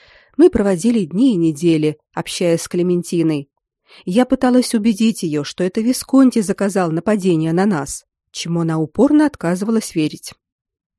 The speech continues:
Довольно прохладными оказались отношения Клементины с её дядями. Она общалась с ними равнодушно и сухо,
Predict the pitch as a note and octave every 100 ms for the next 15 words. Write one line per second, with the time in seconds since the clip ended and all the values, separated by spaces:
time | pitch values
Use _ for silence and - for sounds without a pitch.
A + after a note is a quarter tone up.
0 | _ E3+ G3 F4 D4+ - D#3+ - C#4 D4+
1 | C#4+ B3 A#3 A3 A#3+ C4 - F3 - F3+
2 | - F#3+ E3 D#3+ - E3 D#3+ D#3 - C4+
3 | C#4 D3 - E3+ B3+ G#3+ A#3 D3+ C#3+ C#3
4 | - _ _ _ _ _ - - G#3 C#4
5 | E4 D#4+ - D4+ C#4+ - C4+ C4 B3+ -
6 | A#3+ A3+ A3+ G3 E4 - F#3+ E3+ - F3+
7 | -